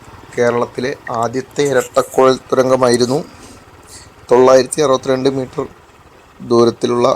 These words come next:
ഈ തുരങ്കം. ഉയരം വരുന്നത് പത്ത് മീറ്ററാണ്. അതുപോലെ തന്നെ വീതി പതിനാല് മീറ്ററാണ്. അപ്പം അന്നൊരു നാനൂറ്റി തൊണ്ണൂറ് മീറ്റർ, ഏകദേശം നാനൂറ്റി തൊണ്ണൂറ് മീറ്ററോളം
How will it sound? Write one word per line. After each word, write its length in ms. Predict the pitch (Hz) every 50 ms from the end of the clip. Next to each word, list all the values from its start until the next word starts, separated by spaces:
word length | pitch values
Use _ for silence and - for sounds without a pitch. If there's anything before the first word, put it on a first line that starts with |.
| - - - - - - - - - - - - - - - - - - - - - - 131 127
ഈ 40 | 120 -
തുരങ്കം. 360 | - 117 117 113 107 - - - - - - - - - - _ - - - - - - - - - - - - - - - 120
ഉയരം 260 | 120 117 117 127 139 139
വരുന്നത് 280 | 139 127 127 127 135 135 -
പത്ത് 200 | 120 - - 123
മീറ്ററാണ്. 360 | 127 123 - 131 123 117 123 139 - - 147
അതുപോലെ 240 | 139 117 113 117 113 -
തന്നെ 160 | 123 123 123 120 120
വീതി 280 | 117 117 117 120 131 131 - - - - 127
പതിനാല് 360 | 117 110 110 113 113 113 117 123
മീറ്ററാണ്. 400 | 117 107 - - - 107 98 - - - - - - - - - - - - - - - - -
അപ്പം 180 | - - 156 143
അന്നൊരു 340 | 147 165 180 185 170 180 175 - - 127 135
നാനൂറ്റി 380 | 135 135 139 139 135 - 147 - -
തൊണ്ണൂറ് 360 | 151 143 151 151 151 147 151 151 143
മീറ്റർ, 240 | 131 - - 131 135 - 180 - - - - - - - - - - - _ - - _ _ - - _ _ _ _ _ - - - - - - - - - - - - - - - 135 117
ഏകദേശം 440 | 117 117 113 117 - - 127 127 135 - -
നാനൂറ്റി 220 | 135 127 120 127 135
തൊണ്ണൂറ് 260 | 123 123 127 123 127 127
മീറ്ററോളം 340 | 120 - - 123 127 123 120